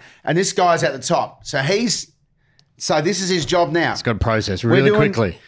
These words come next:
Speaker 1: we're doing sixty Ks an hour, down the road in Kabul, Toyota Corolla, bang, right next to us. And he's like, "Right, I've gotta get rid of this vehicle." So he starts yelling out, "Mate,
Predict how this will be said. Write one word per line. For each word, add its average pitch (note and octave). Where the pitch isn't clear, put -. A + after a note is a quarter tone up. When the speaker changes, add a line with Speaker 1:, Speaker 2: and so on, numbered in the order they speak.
Speaker 1:
we're E3+
doing F3+
sixty G#3+
Ks F3+
an D3+
hour, C3+
down E3
the D#3+
road D#3
in C#3
Kabul, B2+
Toyota E3+
Corolla, D3+
bang, C3+
right C#3+
next C3
to A#2
us. -
And C3+
he's D3
like, B2
"Right, A#2+
I've A2
gotta B2+
get A2
rid A#2
of G#2
this G#2
vehicle." A2+
So -
he B2+
starts C3+
yelling A#2+
out, A2+
"Mate, B2+